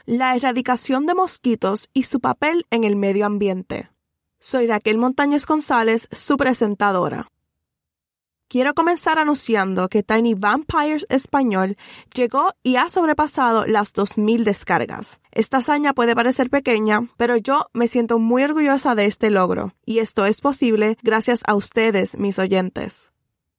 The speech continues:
Decidí hacer este episodio especial porque muchas veces cuando hablo de mi trabajo me preguntan si me estoy encargando de deshacerme de todos los mosquitos. Así que me encargué de ir atrás en Tiny Vampires y encontré el episodio dos de Raven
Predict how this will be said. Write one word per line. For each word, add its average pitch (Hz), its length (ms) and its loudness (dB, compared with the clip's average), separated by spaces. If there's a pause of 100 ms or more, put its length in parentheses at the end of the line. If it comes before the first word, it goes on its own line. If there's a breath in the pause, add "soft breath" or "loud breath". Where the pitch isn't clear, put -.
(400)
Decidí 269 440 0
hacer 349 200 0
este 339 220 0
episodio 294 380 0
especial 214 720 -2
porque 254 280 0
muchas 269 540 0
veces 285 380 0
cuando 214 320 0
hablo 208 180 2
de 254 80 0
mi 269 140 0
trabajo 214 500 0
me 254 160 0
preguntan 269 540 -2
si 240 140 0
me 220 80 2
estoy 208 240 -2
encargando 254 580 0
de 202 100 0
deshacerme 226 640 0
de 190 140 -2
todos 208 540 0
los 180 160 -10
mosquitos. - 680 -10
Así 285 320 0
que 269 100 0
me 254 100 0
encargué 254 360 -2
de 285 140 0
ir 262 180 -4
atrás 208 840 -2 (220)
en 208 200 0
Tiny 220 340 2
Vampires 202 760 -2 (300 loud breath)
y 247 160 -2
encontré 262 560 0
el 233 100 2
episodio 220 500 0
dos 208 560 -2
de 196 180 0
Raven 202 560 0